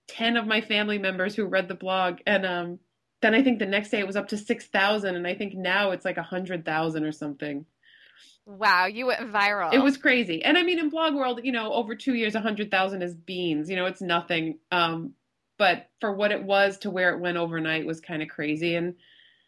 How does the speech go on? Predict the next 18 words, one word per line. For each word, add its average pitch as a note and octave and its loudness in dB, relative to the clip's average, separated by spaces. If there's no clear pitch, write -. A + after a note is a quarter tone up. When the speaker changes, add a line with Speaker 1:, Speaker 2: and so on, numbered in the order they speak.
Speaker 1:
I G3 -2
started A3+ 2
building A3+ 2
an A3+ 2
audience A3+ 0
that G#3+ 2
way. D4+ 4
And A3 0
then G#3 2
I G#3 0
decided, G3+ 0
because F#3+ 2
people B3+ 6
who A3 4
had F#3+ 0
read A3 4
that G3+ 0
blog F#3 0